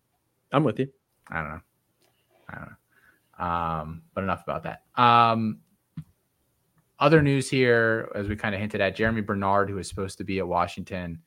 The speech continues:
Speaker 2: uh, was originally at Michigan State, follows Kalen DeBoer to Alabama. I think it's an interesting one because I think, uh, I, I don't know how to do anything here other than read between the lines and say that Kalen DeBoer at least values him enough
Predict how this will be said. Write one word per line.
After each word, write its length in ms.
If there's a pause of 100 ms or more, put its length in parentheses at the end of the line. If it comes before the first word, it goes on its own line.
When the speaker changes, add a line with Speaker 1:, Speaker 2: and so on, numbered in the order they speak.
(480)
Speaker 2:
uh, 280
was 140
originally 380
at 60
Michigan 280
State, 760
follows 260
Kalen 300
DeBoer 380
to 140
Alabama. 840 (180)
I 40
think 100
it's 140
an 100
interesting 440
one 420 (560)
because 160
I 60
think, 400 (640)
uh, 260 (1000)
I, 240 (720)
I 120
don't 160
know 80
how 160
to 60
do 200
anything 380
here 320
other 180
than 160
read 160
between 240
the 60
lines 320
and 100
say 140
that 140
Kalen 260
DeBoer 260
at 80
least 200
values 500
him 120
enough 680